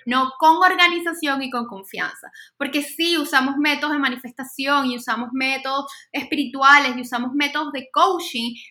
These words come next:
pero también nos vamos mucho a la productividad y a la toma de acción. Son meses de productividad y toma de acción, porque sí me di cuenta cuando estaba trabajando con mis clientes one on one que a veces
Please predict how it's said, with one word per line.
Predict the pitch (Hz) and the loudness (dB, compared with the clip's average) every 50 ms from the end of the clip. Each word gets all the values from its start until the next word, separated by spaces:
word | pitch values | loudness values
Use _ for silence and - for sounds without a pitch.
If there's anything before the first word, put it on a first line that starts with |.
| _ | _
pero | - 302 294 | 0 0 2
también | 262 294 277 269 262 262 294 320 320 285 | 2 2 2 4 4 4 4 4 4 2
nos | 269 262 | 0 0
vamos | 254 269 254 254 254 - | 0 0 0 0 0 0
mucho | 247 254 262 302 302 294 - 302 | 2 2 2 2 2 0 0 2
a | |
la | 302 277 - | 2 2 0
productividad | - 262 233 226 233 - 240 233 226 226 233 | 0 -6 -6 -6 -8 -8 -4 2 2 2 4
y | 240 | 4
a | 233 | 0
la | 220 202 | -2 -2
toma | - 208 196 208 214 | -6 -8 -2 -2 -2
de | 202 | -2
acción. | - - - 214 180 190 185 _ _ _ _ | -2 -6 -12 -10 -12 -12 -14 _ _ _ _
Son | _ - 285 269 269 269 277 | _ -6 -4 -4 0 2 2
meses | 294 311 320 320 320 330 302 | 4 4 2 0 -4 -6 -4
de | 330 320 302 | -4 -4 -2
productividad | - 277 269 254 226 233 - 247 240 220 214 | -2 -4 -6 -6 -6 -8 -8 -6 -2 -2 -2
y | 214 214 | -4 -4
toma | 247 247 254 233 | -6 -2 -2 -2
de | 196 | -2
acción, | 185 - - - 233 214 | -2 -6 -10 -12 -12 -12
porque | - - - - 214 214 - - - - _ _ | -12 -16 -10 -10 -10 -10 -12 -20 -20 -20 _ _
sí | - - - 339 339 | -12 -2 0 0 2
me | 359 403 403 403 | 4 4 4 4
di | 392 392 381 | 2 -2 0
cuenta | 392 392 381 349 294 240 262 262 | 2 2 4 4 4 2 0 0
cuando | 269 262 254 | 0 -4 -6
estaba | 254 - 262 254 262 | -4 -2 0 0 0
trabajando | 269 302 302 285 285 277 262 262 262 262 | 0 0 0 0 0 0 -2 -2 -2 -2
con | 277 277 | -2 -4
mis | 277 277 | -2 -4
clientes | - 269 262 247 254 277 262 | -4 -6 -6 -6 -8 -8 -6
one | 294 294 277 | -4 -4 -2
on | 277 285 | -2 -2
one | 294 349 339 294 254 254 254 - - - _ | 2 4 4 4 4 2 0 -6 -16 -10 _
que | 294 | 4
a | 285 277 | 4 4
veces | 294 294 370 349 | 4 0 -4 -8